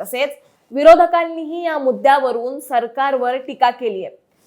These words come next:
पर्यायी जागा उपलब्ध असतानाही त्याच ठिकाणी वृक्षतोड करण्याचा अट्टहास का, असा प्रश्न आता विरोधकांकडून उपस्थित केला जातोय. एकंदरीत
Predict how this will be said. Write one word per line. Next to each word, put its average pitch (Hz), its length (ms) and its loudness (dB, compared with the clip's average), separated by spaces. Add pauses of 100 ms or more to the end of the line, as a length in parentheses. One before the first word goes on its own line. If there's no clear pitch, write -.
(220)
पर्यायी 302 440 6
जागा 262 340 4
उपलब्ध 240 540 2
असतानाही 254 1120 -4
त्याच 269 420 4
ठिकाणी 233 460 -6
वृक्षतोड 262 600 -6
करण्याचा 240 500 -4
अट्टहास 240 800 -6
का, 277 260 2 (400)
असा 233 200 -2
प्रश्न 294 640 -4 (320)
आता 349 180 2
विरोधकांकडून 302 960 0
उपस्थित 262 440 -8 (140)
केला 214 200 2
जातोय. - 420 -10 (360)
एकंदरीत 330 640 4